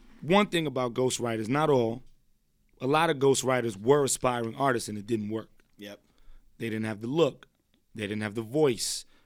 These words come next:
Speaker 1: They didn't have whatever. They wanted to be on top of the world, artists, M Cs, selling records, but something was missing. They had the pen, but they, they look weird, or they flow weird, or they voice weird, or whatever it was.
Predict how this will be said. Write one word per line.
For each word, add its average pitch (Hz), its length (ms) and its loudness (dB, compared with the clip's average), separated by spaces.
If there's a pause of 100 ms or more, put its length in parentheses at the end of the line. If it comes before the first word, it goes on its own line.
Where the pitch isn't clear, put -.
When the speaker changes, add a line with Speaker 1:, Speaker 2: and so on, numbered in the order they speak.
(140)
Speaker 1:
They 120 80 0
didn't 127 140 2
have 110 120 -6
whatever. 120 340 0
They 120 140 0
wanted 190 320 2
to 156 80 -2
be 160 360 -6 (920)
on 143 140 0
top 151 240 2
of - 20 -2
the 131 60 0
world, 156 360 4
artists, 151 460 2
M 160 160 -2
Cs, 175 380 0
selling 156 320 -2
records, 147 420 -6 (720)
but 110 100 -8
something 165 440 0
was 139 140 -2
missing. 143 340 0
They 123 140 -2
had 139 120 -4
the - 80 -10
pen, 147 400 -4 (600)
but - 160 -16
they, 127 240 -2
they 123 140 -8
look 151 280 0
weird, 117 460 -2 (420)
or 117 140 -6
they 107 100 -4
flow 165 380 0
weird, 131 380 0
or 107 80 -8
they 110 100 -12
voice 147 420 0
weird, 123 340 0
or 101 120 -6
whatever 156 360 -2
it 151 100 -2
was. 113 420 -2